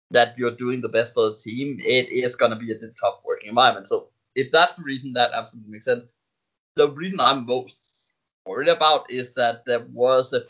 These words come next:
few cases that was kind of more of a serious legal note, um, that came out in the offseason, and if that's the reason he is bound to get away from that, that is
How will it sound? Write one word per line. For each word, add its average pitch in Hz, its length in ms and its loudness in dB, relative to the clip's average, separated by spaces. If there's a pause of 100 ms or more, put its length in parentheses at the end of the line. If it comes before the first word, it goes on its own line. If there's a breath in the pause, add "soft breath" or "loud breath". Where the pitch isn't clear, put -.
few 117 560 -4 (680)
cases 123 420 -4
that 117 180 4
was 117 160 -4
kind 113 220 -2
of - 120 -8 (500 soft breath)
more 113 560 2
of - 100 -18
a 104 320 -2 (220)
serious 107 380 -6
legal 127 240 0
note, 208 400 4 (240)
um, 143 220 4
that 139 120 2
came 147 200 -2
out 139 260 2 (100)
in 139 160 -4
the 135 80 -2
offseason, 143 560 -4
and 120 280 -4
if 233 240 -2
that's 196 260 2
the - 60 -20
reason 98 260 -20 (100)
he - 100 -20
is - 140 -20
bound 110 200 -8 (120)
to 104 80 -18
get 90 140 -12
away - 200 -12
from 110 120 -8
that, 123 280 0 (420)
that 139 280 2
is 117 340 -8